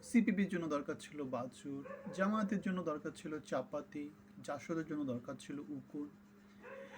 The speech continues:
গণ অধিকার পরিষদের জন্য দরকার ছিল মোবাইল ফোন এবং তরিকত ফেডারেশনের জন্য দরকার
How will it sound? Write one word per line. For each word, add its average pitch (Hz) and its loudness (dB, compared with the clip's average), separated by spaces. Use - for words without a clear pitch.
গণ 196 8
অধিকার 208 8
পরিষদের 180 4
জন্য 180 2
দরকার 160 2
ছিল 165 -2
মোবাইল 143 0
ফোন 165 -2
এবং 180 4
তরিকত 196 6
ফেডারেশনের 170 4
জন্য 160 -2
দরকার 147 -4